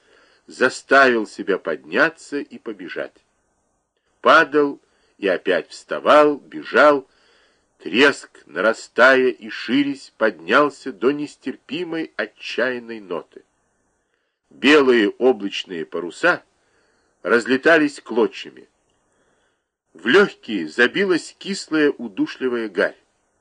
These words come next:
Казалось, мне не было места на земле. Всюду, куда ни кинешься, вставали, закрывая небо,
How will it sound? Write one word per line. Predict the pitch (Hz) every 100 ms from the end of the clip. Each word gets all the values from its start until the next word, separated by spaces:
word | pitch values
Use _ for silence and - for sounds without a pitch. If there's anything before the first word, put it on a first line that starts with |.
| _ _ _ _ _ _ _
Казалось, | - 135 180 214 196 160 -
мне | 110 131 185 170 135 -
не | 92 107 196
было | 151 160 156
места | 147 139 104 - 92
на | 82
земле. | 76 85 71 67 62
Всюду, | - - 170 131 -
куда | - - 117 104
ни | 78
кинешься, | _ 196 135 80 - - -
вставали, | _ - 107 107 156 156 131
закрывая | 104 107 95 90 127 107
небо, | 90 131 117 117